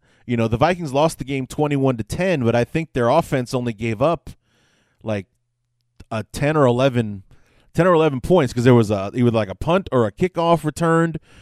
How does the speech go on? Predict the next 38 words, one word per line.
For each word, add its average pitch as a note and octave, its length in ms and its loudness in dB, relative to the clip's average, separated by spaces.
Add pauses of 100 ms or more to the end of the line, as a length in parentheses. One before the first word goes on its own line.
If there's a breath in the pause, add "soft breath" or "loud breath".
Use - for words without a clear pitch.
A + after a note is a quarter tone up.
(220 soft breath)
for D#3 240 2
a D3+ 60 4
touchdown. D#3+ 840 0
I C3+ 40 -4
mean, C3 100 -6
it C3+ 60 4
was C3 160 6
just, C3 200 -2
it D3+ 80 -2
was D3+ 160 2
an C#3 120 -2
odd, D3+ 320 -2
I C#3+ 40 -2
mean, C3+ 380 -2
twenty-one F#3+ 400 2
to C#3 80 -6
ten E3+ 240 0
sounds C#3 220 0
like B2+ 100 -2
a A2+ 60 -10
pretty C3+ 200 2
basic C3 420 -2
score, C#3+ 460 2 (400 soft breath)
but A#2+ 160 2
Philadelphia D3+ 640 4
did A#2+ 140 2
not B2+ 300 -2
go B2+ 180 8
about B2 300 4
it A2+ 180 -6
the A2+ 80 -2
basic B2 480 -4
way G2 420 -2
of A2 220 -2
getting A2+ 260 0
it. A2+ 160 -2
It A#2 200 2
wasn't C3 400 4